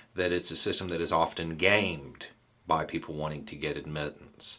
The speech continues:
That's not true. Generally speaking, if you want to come here and live in the shadows, you don't actually go and intentionally have contact with law enforcement,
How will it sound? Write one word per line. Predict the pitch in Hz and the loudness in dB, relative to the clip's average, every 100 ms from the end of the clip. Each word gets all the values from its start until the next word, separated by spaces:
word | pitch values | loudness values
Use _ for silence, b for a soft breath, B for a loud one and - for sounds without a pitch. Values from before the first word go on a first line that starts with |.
| B B - | B B 2
That's | 98 127 151 | 4 6 6
not | 139 - | 4 4
true. | - - 123 92 73 | 0 4 6 6 2
Generally | - 107 95 87 | 0 2 2 -2
speaking, | - 143 135 131 | 4 6 6 4
if | 110 | 2
you | 110 | 0
want | 95 | -2
to | - | -2
come | 110 95 | -4 0
here | 104 | 2
and | 95 | 4
live | 95 87 | 2 0
in | 82 | 0
the | |
shadows, | 76 - 110 107 101 85 B B B - | 2 8 8 10 8 4 B B B 0
you | 104 110 | 4 4
don't | 107 98 131 143 127 - - | 4 8 10 10 4 0 8
actually | 107 107 - 107 95 | 8 8 6 4 4
go | 87 92 98 98 92 - _ _ _ _ - - | 4 8 8 8 4 -4 _ _ _ _ -20 -6
and | 90 90 82 - | -4 -4 -4 -4
intentionally | 98 90 120 110 113 104 90 | -2 4 6 6 6 6 6
have | 87 85 | 4 2
contact | - 90 85 90 87 - | 4 4 4 2 2 2
with | 85 | 4
law | 113 139 | 8 6
enforcement, | 98 85 78 - - | 6 0 -4 -6 -10